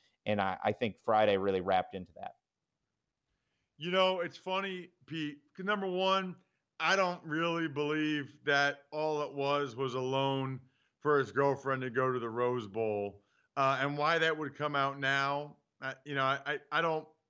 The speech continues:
Speaker 2: truly believe that. I also think,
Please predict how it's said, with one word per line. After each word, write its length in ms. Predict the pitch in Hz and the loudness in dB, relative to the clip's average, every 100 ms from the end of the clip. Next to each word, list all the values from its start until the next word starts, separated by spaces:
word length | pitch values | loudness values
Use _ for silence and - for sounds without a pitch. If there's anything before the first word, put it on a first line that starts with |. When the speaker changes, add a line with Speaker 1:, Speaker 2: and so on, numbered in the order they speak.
| _ | _
Speaker 2:
truly 400 | - 165 156 139 | -10 -6 -4 -4
believe 440 | 127 123 135 135 110 | -4 -2 -2 -2 0
that. 360 | 120 117 113 - _ _ _ | 2 2 0 -8 _ _ _
I 140 | 151 160 | 2 4
also 460 | 180 185 180 175 | 4 2 0 -6
think, 420 | 139 160 147 143 | -4 -2 -2 -4